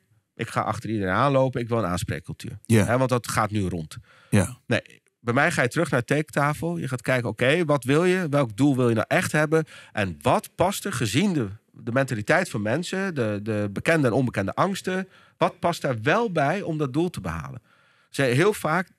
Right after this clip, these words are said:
Speaker 1: doe ik een sanity check op het middel. Wij, eh, hè, we willen activiteit gerelateerd werken. Nee,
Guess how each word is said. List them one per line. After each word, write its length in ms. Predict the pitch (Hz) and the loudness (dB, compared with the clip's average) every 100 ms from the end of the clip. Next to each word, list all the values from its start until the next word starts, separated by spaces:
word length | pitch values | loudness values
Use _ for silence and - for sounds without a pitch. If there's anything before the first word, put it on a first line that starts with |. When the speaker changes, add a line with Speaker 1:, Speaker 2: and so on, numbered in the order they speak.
| _ | _
Speaker 1:
doe 240 | 131 147 | -2 0
ik 140 | 135 - | 0 -2
een 120 | 120 | -4
sanity 440 | - 160 175 - 123 | 0 2 2 -2 -2
check 340 | 139 139 - | 0 0 -2
op 200 | 123 - | -4 -2
het 100 | 117 | -2
middel. 400 | 113 147 110 80 - - - | 2 2 0 -4 -14 -20 -4
Wij, 280 | 131 139 95 | 0 0 -4
eh, 80 | 113 110 - | -10 -12 -4
hè, 160 | 143 | -2
we 160 | 156 127 | 0 0
willen 220 | 135 139 | 2 2
activiteit 520 | 139 - 127 135 127 | 0 -4 -4 -2 -2
gerelateerd 460 | - 123 120 127 117 | -4 -6 -4 -6 -2
werken. 360 | 139 139 - | 0 0 0
Nee, 160 | 131 165 | 0 0